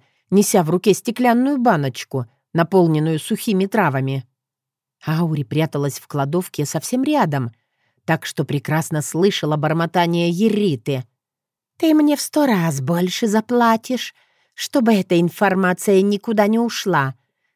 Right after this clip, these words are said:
так что моя скидочка окупится". Чаепитие на кухне продолжалось, но, судя по разговору, покупательница не помнила о том, что сказала что-то лишнее.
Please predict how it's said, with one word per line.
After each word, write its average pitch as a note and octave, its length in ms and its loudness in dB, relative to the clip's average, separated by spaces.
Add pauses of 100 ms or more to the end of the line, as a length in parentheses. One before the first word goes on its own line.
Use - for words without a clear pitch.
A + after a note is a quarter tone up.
(120)
так D4 180 0
что - 220 -2
моя D4+ 400 4
скидочка E4+ 800 4
окупится". D#3+ 920 0 (1000)
Чаепитие C4 680 2
на A#3+ 140 2
кухне A#3+ 340 -4
продолжалось, C#3+ 920 -4 (320)
но, D#3 100 -2
судя D3+ 320 -2
по C#3+ 140 -2
разговору, C#3+ 680 -2
покупательница D4 840 -2
не D#4 100 2
помнила D3 720 0
о C#3 40 -2
том, B3+ 220 0
что - 220 -6
сказала E3 420 -2
что-то A3+ 300 -6
лишнее. D3 680 -2